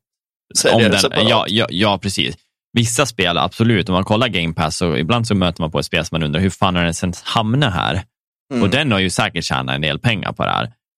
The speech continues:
Speaker 2: Men sen
Speaker 1: Mm.
Speaker 2: finns det de här trippel A-titlarna som förmodligen hade kunnat dra ett stort lass själv och fått in mer pengar
Speaker 1: Grejen
Speaker 2: än
Speaker 1: är
Speaker 2: såld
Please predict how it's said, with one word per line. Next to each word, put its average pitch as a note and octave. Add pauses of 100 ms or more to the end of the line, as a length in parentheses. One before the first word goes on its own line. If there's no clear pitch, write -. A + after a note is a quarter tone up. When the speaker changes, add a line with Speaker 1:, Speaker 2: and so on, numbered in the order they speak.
Speaker 2:
Men G#2
sen B2
Speaker 1:
Mm. A#2+
Speaker 2:
finns C#3
det F#2
de E2+
här D#2+
trippel -
A-titlarna E2+
som E2+
förmodligen G2
hade D#2+
kunnat D#2+
dra D#2+
ett D2+
stort -
lass D#2+
själv F#2+
och -
fått -
in E2
mer A2 (320)
pengar D#2 (300)
Speaker 1:
Grejen D3+
Speaker 2:
än D3+
Speaker 1:
är C#3
Speaker 2:
såld B2+